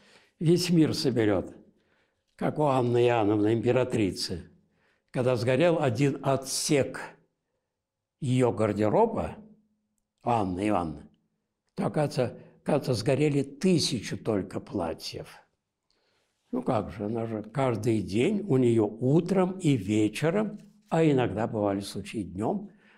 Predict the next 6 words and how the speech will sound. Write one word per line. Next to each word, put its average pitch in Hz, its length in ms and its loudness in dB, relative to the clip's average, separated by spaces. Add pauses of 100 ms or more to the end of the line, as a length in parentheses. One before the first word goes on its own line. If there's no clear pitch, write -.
(120)
она 123 400 2
должна 120 420 -4
была 107 220 0
одеть 127 360 -2
новый 127 640 0
наряд. 131 540 -8